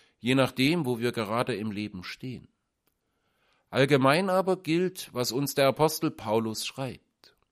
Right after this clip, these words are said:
"Alles, was ihr tut, mit Worten oder mit Werken, das tut alles im Namen des Herrn Jesus und dankt Gott, dem Vater, durch ihn." Der heutige Sonntag Letare,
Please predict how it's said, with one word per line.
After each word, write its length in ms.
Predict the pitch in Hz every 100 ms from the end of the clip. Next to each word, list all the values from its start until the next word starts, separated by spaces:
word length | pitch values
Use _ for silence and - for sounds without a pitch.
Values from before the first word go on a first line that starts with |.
| _ _ -
"Alles, 440 | 127 156 196 196
was 200 | 170 170
ihr 220 | 175 175
tut, 440 | - 180 147 - - _ - _ _ -
mit 220 | 101 101
Worten 400 | 139 185 208 202
oder 220 | 185 185
mit 240 | 185 180
Werken, 580 | - 143 131 - 101 92 _ _ _ _ _ _ -
das 300 | 160 175 -
tut 320 | 123 120 -
alles 340 | 185 190 175
im 120 | 123
Namen 380 | 113 127 165 170
des 160 | 131 -
Herrn 220 | 123 110
Jesus 580 | 110 135 143 139 123 - - - - -
und 300 | 123 120 147
dankt 460 | 180 180 - -
Gott, 420 | - 135 - 147 -
dem 240 | 117 107 92
Vater, 480 | - 113 113 107 98
durch 400 | - 95 90 -
ihn." 280 | 147 127 - _ _ _ _ _ _ _ _ _ _ _ _ _ _ _ _ _ _ _ _ _ _ _ _
Der 100 | 120
heutige 280 | 147 175 170
Sonntag 440 | 139 175 196 180
Letare, 840 | 147 135 - 143 165 160 151 120